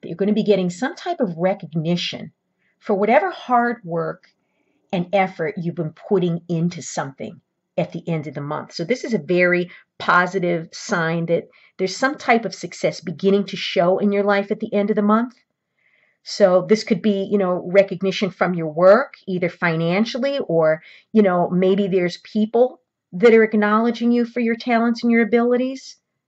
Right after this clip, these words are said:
okay? But whatever it is, you've done the work, okay? And you're gonna have something to show for it, okay? This is the initial stages of completion,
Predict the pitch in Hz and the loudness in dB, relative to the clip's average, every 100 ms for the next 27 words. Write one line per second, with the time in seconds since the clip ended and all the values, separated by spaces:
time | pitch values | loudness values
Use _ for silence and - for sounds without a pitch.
0 | - 202 - 226 233 233 185 - - - | -14 -14 -6 -2 -2 2 4 2 -4 -20
1 | _ 190 202 240 277 285 208 - 185 175 | _ 0 6 8 8 6 0 2 0 2
2 | 135 - - - 180 185 180 156 165 190 | 0 -4 -12 -18 -12 -8 -8 -2 2 6
3 | 233 240 170 143 - - _ _ 180 170 | 6 4 4 2 0 -18 _ _ -16 -12
4 | 180 160 165 165 - _ 208 196 208 226 | -8 -6 -6 -12 -20 _ 2 2 4 4
5 | 269 240 226 208 180 180 170 - 156 143 | 4 0 0 -2 -2 -4 -6 -6 -6 -6
6 | - - - - - _ _ _ _ _ | -8 -6 -6 -6 -10 _ _ _ _ _
7 | _ _ _ _ _ _ - - - 170 | _ _ _ _ _ _ -20 -20 -16 -4
8 | 196 202 202 165 196 202 208 214 196 - | -4 -2 -4 0 2 4 2 0 0 -4
9 | - 214 190 190 185 - 175 - 247 254 | 0 2 2 0 -2 -4 -8 -6 -6 -6
10 | - 262 269 | -4 -4 -4